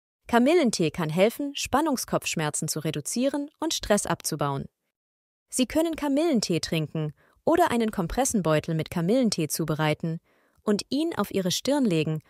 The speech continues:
um eine beruhigende Wirkung zu erzielen. Lavendel. Lavendel hat eine beruhigende Wirkung auf den Körper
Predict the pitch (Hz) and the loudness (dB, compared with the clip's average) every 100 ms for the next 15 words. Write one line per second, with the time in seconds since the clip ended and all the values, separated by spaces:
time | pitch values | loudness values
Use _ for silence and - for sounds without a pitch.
0 | _ - 233 220 220 202 254 320 302 294 | _ -2 0 2 2 2 2 0 0 -2
1 | 254 196 190 156 - 165 - - 156 143 | 2 2 2 -4 -2 -2 -2 -2 -2 -2
2 | 156 _ _ _ _ _ _ _ _ 220 | -6 _ _ _ _ _ _ _ _ 4
3 | 220 180 156 147 143 - _ _ _ - | 6 4 4 0 -2 -10 _ _ _ 4
4 | 220 214 277 330 349 269 - 208 196 190 | 6 6 4 2 0 0 0 2 2 2
5 | 202 285 277 247 190 208 196 160 156 170 | 4 4 2 2 4 2 2 -2 -2 -4
6 | 156 170 151 156 | -2 -2 0 -2